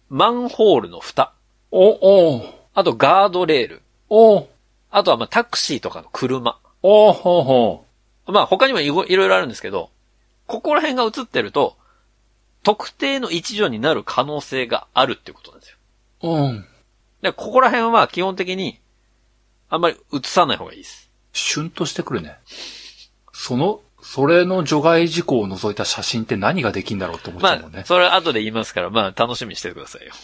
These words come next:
Speaker 1: <laughs> でね、三つ目。これ写真だけじゃなくて、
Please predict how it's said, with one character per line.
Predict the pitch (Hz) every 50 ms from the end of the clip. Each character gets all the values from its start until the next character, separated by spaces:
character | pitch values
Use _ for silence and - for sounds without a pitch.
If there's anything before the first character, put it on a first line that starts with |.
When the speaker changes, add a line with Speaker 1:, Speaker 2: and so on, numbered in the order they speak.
| - - - - - - - - -
Speaker 1:
<laughs> | - - - _ _ _ _ _ _ _ _ _
で | - 143
ね、 | 185 403 453 - _
三 | 143 160 170
つ | - - 208
目。 | 185 151 - _ _ _ _ _ _ _ _ _ _ _ _ _ _ _ _ _ _ _
こ | -
れ | 147
写 | - 175 170
真 | - 247 247
だ | 247 254
け | 262 262
じ | 180
ゃ | 123
な | 104
く | - -
て、 | - 107 92 - -